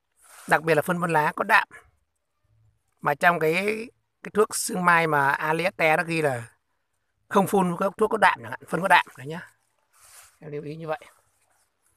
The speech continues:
Nó vải của mình bây giờ chưa nở. Bao đang một màu xanh xanh, còn vải các bạn đã nở rồi. Thôi chào các bạn nhá. Thì mình cập nhật một chút cái tình hình. À, đây này cũng bệnh, bệnh rồi. Thế hôm nọ mình phun một lần nhưng chắc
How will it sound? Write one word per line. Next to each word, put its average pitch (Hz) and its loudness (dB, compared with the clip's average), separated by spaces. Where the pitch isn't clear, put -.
Nó 151 -10
vải 131 -6
của 139 -10
mình 139 -8
bây 160 -4
giờ 143 -4
chưa 196 -2
nở. 175 6
Bao 180 2
đang 175 0
một 160 -2
màu 147 0
xanh 170 -4
xanh, 180 6
còn 147 -6
vải 123 0
các - -10
bạn 156 -2
đã 143 -10
nở 131 -6
rồi. 135 -8
Thôi 160 -4
chào 143 -4
các 156 -2
bạn 156 2
nhá. 190 0
Thì - -20
mình 139 -12
cập 151 0
nhật 156 -2
một 151 -2
chút 247 0
cái - -16
tình 156 -8
hình. 139 -2
À, 147 -6
đây 175 -6
này 165 -4
cũng 214 -10
bệnh, 170 -4
bệnh 156 -4
rồi. 131 -8
Thế - -12
hôm 190 -12
nọ 180 -4
mình 151 -4
phun 180 -8
một 165 -2
lần 147 0
nhưng 151 -8
chắc 196 -10